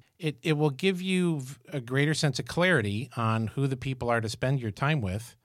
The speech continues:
And then, as we constantly reinforce this say no more concept,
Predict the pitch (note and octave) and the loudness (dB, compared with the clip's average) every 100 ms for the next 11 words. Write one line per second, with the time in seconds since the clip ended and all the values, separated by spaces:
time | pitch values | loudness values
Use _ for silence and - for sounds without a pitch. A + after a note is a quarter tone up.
0 | _ - C3+ B2 C3 C3 A#2+ B2+ B2 - | _ -6 -2 2 2 2 0 -2 -4 -2
1 | C#3+ C#3+ D#3 C#3+ C3 C#3+ B2 C3 C#3 C3 | -2 0 -2 0 0 0 0 -2 -2 -2
2 | C3+ B2 - C3 C3 A#2+ B2+ D#3 - E3 | -2 -2 0 2 2 2 2 0 0 -2
3 | A3 - G#2 G2 - | 0 -2 -4 -6 -16